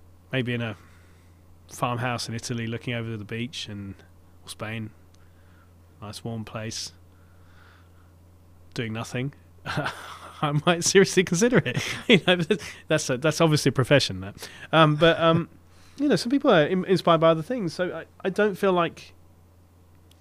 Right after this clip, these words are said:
again, I don't feel like you have to, have to redo things.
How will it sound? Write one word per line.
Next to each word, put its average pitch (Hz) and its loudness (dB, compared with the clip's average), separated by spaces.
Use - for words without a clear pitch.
again, 175 4
I 175 6
don't 190 2
feel 202 -2
like 156 0
you 151 -8
have - -8
to, 160 -2
have - -6
to 139 -6
redo 131 -4
things. - -14